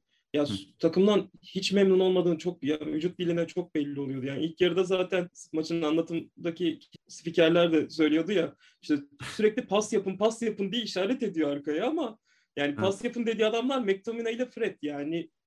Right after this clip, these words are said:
Speaker 1: orada ya ba-, takımdan bir beklentisi var ama yani bence beklentisini bulabileceği bir ortam da yok. Yani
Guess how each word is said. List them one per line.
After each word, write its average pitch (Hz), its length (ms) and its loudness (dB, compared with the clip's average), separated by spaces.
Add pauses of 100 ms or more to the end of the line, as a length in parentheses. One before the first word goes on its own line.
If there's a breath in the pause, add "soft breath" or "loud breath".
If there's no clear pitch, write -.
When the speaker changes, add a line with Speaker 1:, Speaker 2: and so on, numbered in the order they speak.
(1080)
Speaker 1:
orada 196 480 4 (180)
ya 151 100 -4
ba-, 151 300 -6
takımdan 208 400 -4
bir 185 100 -6
beklentisi 214 640 -2
var 294 280 0
ama 202 420 -4
yani 156 260 -6
bence 180 380 0
beklentisini 180 760 -4
bulabileceği 180 520 -2
bir 190 60 4
ortam 190 480 -4
da 160 60 0
yok. 190 240 -4 (400)
Yani 143 440 -2